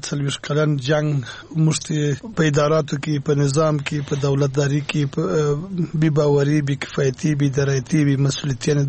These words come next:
دا یو شی و چې حاکمه سو. خو دغه انتخابات،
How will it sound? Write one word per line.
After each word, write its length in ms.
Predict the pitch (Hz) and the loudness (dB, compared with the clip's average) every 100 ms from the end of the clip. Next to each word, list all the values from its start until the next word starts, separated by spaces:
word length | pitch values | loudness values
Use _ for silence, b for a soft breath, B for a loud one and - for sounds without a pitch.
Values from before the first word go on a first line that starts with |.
| 156 | 4
دا 80 | 160 156 | 4 4
یو 80 | 147 151 180 170 151 | 2 0 -2 -4 -4
شی 300 | - 160 156 | -2 2 2
و 60 | |
چې 160 | 143 - 135 | 2 0 -2
حاکمه 340 | 123 - 147 | 0 0 2
سو. 260 | 139 - 135 - B B | 0 -2 -4 -4 B B
خو 240 | - 151 | -4 -2
دغه 340 | 143 185 202 196 196 208 190 160 | 2 4 6 6 2 -2 -6 -6
انتخابات، 680 | 143 - 156 151 190 202 | -6 -4 -2 2 2 2